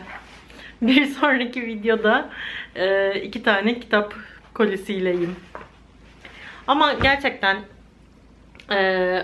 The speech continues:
online'da fiyatları çok daha uygun olduğu için aldım ve uzun zamandır da istediğim kitaplardı. E,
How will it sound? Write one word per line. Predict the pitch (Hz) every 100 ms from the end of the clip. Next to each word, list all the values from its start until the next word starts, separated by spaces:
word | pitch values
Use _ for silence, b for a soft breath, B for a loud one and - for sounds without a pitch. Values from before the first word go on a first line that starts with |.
| -
online'da | 226 233 202 190 196
fiyatları | 202 185 170 180 185
çok | 185 -
daha | 156 196 180
uygun | 170 170 175
olduğu | 160 165 160 170
için | 165 - 175
aldım | - 170 170 254 262
ve | 226 233 B B B B
uzun | 262 302
zamandır | 254 214 196 190 214
da |
istediğim | 247 220 214 208 208
kitaplardı. | 196 - 165 - 160 151 165 277 370 B B B B B
E, | -